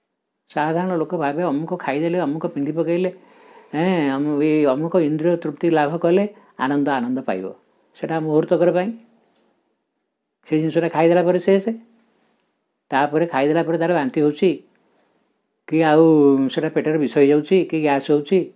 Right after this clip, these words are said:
କିଏ ଜାଣିଛି? ତେଣୁ ଇଏ କିନ୍ତୁ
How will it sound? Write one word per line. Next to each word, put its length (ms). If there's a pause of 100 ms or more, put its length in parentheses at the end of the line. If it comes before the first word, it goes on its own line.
(640)
କିଏ 120
ଜାଣିଛି? 260 (1200)
ତେଣୁ 560 (540)
ଇଏ 720 (320)
କିନ୍ତୁ 240